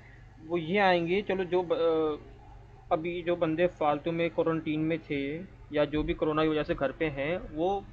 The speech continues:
पबजी पे अपना time spend कर रहे थे, जाहिर बात है, सबको पता है कि पबजी खेल रहे हैं। मैंने लोगों को बाज़ारों पे, दुकानों पे अंदर जाके, अ, देखा है कि वो अंदर जाके पबजी खेल रहे होते हैं। क्यों? क्योंकि टाइम pass हो जाता है इससे। अब पबजी नहीं रहेगा तो वो लोग फिर क्या कर लेंगे?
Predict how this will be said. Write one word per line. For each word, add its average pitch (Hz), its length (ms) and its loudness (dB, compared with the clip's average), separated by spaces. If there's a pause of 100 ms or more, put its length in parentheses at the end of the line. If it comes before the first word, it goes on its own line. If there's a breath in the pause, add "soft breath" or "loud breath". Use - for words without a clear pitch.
(260)
पबजी 180 240 4
पे 196 80 2
अपना 196 160 2
time 185 160 6
spend 170 300 0
कर 131 120 2
रहे 151 80 -2
थे, 175 120 0
जाहिर 143 280 4
बात 135 140 0
है, 135 60 -10
सबको 175 260 -2
पता 165 160 0
है 185 60 -2
कि 185 80 -6
पबजी 160 340 0
खेल 139 140 -2
रहे 117 140 -8
हैं। - 80 -18 (340 soft breath)
मैंने 170 160 4
लोगों 190 160 2
को 214 80 4
बाज़ारों 170 380 6
पे, 208 100 6
दुकानों 160 520 2
पे 185 80 2
अंदर 190 180 4
जाके, 175 280 4
अ, 196 120 4 (800)
देखा 165 220 4
है 175 60 2
कि 175 60 -2
वो 175 140 0
अंदर 165 160 0
जाके 170 160 2
पबजी 156 240 -4
खेल 151 160 -4
रहे 135 80 -4
होते 139 160 -4
हैं। 151 60 -10
क्यों? 220 120 -4
क्योंकि 220 160 0
टाइम 185 240 4
pass 202 200 4
हो 190 80 4
जाता 180 180 6
है 127 60 0
इससे। - 220 -8 (480 loud breath)
अब - 100 -6
पबजी 208 240 2
नहीं 208 380 4
रहेगा 175 380 8
तो 202 120 2
वो 214 120 4
लोग 214 140 4
फिर 226 180 -2 (100)
क्या 240 140 10
कर 233 140 6
लेंगे? 185 460 2